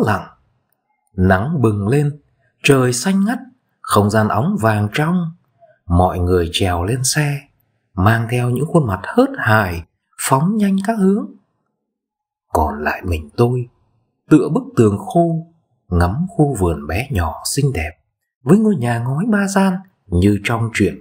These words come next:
cổ tích. Bên trong, một người đàn bà khoảng bảy mươi tuổi, lưng hơi còng đi ra.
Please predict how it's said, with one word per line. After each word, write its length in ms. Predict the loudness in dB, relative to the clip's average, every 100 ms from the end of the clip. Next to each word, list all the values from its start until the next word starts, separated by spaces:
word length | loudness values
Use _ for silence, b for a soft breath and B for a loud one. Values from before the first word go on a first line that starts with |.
| -12
cổ 220 | -12 -4 -2
tích. 260 | -2 -6 _ _ _ _ _ _ _ _ _ _ _ _ _ _ _ _ _ _ _ _ 0
Bên 260 | 2 2 -2
trong, 420 | -4 -4 -6 -10 -18 _ _ 0
một 180 | 2
người 120 | 4 0
đàn 220 | 0 -2
bà 200 | -4 -4
khoảng 300 | -2 -2 0
bảy 200 | 0 0
mươi 140 | -2 -2
tuổi, 400 | -2 -2 -8 -14 _ _ 0
lưng 300 | 2 4 2
hơi 260 | -2 -2 0
còng 300 | -2 0 -2
đi 180 | -2 -2
ra. 360 | -2 -2 -6